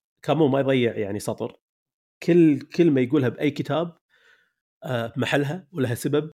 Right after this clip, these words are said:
حتى لو أنت مشيت عليها، عبرت عليها عبور مرور الكرام على قولة القفاص، إنه بعد فترة لازم تسوي second read وراح تستوعب: "أوه، هاللاين حيل قوي،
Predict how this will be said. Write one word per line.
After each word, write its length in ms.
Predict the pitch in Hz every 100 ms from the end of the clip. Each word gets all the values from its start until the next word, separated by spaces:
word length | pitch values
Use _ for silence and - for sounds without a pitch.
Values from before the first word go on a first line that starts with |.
| _
حتى 280 | - 190 185
لو 140 | 214 202
أنت 140 | 175
مشيت 340 | 151 143 147
عليها، 240 | 139 143 135
عبرت 280 | 131 143 117
عليها 220 | 135 123
عبور 400 | 120 135 123 113 113
مرور 320 | 139 135 135 131
الكرام 360 | - 127 110
على 120 | 104
قولة 220 | 107 110 107
القفاص، 440 | 107 110 117 113 113
إنه 120 | 107
بعد 200 | 104 113
فترة 400 | 147 - 120 - _ _ _ _
لازم 240 | 139 139
تسوي 180 | 135 139
second 300 | 135 131 120
read 300 | 135 165 -
وراح 120 | 127
تستوعب: 340 | - 139 117 120
"أوه، 280 | 131 117
هاللاين 260 | 117 123 120
حيل 140 | 139
قوي، 320 | 131 123 107